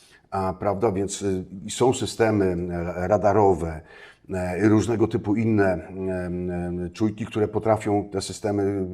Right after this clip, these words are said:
tuneli wy-, wykryć, ale pod, e, pod miastem jest to bardzo skomplikowane. Hamasowcy budują te tunele od kilku metrów, e, pod ziemią do trzydziestu. Jak coś się spojrzy, trzydziestu metrów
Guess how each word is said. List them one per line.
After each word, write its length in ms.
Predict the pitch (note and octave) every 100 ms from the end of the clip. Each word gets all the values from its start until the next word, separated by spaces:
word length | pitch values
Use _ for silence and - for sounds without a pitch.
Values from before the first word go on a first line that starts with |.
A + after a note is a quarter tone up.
| E2+
tuneli 400 | - G#2+ G2+ G2
wy-, 220 | F2+ F#2+
wykryć, 360 | F#2 G2 E2+ D2
ale 180 | E2+ E2+
pod, 300 | E2+ E2+ -
e, 180 | F2+ E2+ - _ -
pod 160 | F2+
miastem 520 | F#2+ F#2+ - A#2 A#2+
jest 120 | F#2+ -
to 80 |
bardzo 260 | F#2 G2+ F2+
skomplikowane. 720 | - G2 D#2+ E2+ F2 - C#2+ - _ - - _
Hamasowcy 500 | - G2 G#2+ A2+ -
budują 320 | G2+ G#2+ A#2+
te 100 | A2+
tunele 360 | A2 A2 G#2+ A2+
od 200 | G#2+ -
kilku 260 | - A2 A#2
metrów, 440 | A2 A2 G#2+ -
e, 140 | G#2
pod 180 | G2 G#2+
ziemią 320 | F2 G#2 A2+
do 120 | G2+ G#2+
trzydziestu. 760 | - A#2 G#2 B2 - - - _ - _ _ _
Jak 120 | -
coś 180 | E2 A2
się 60 | G#2+
spojrzy, 340 | - G#2+ A2+
trzydziestu 340 | G2+ A2 G#2+ G#2
metrów 420 | G#2 - G#2+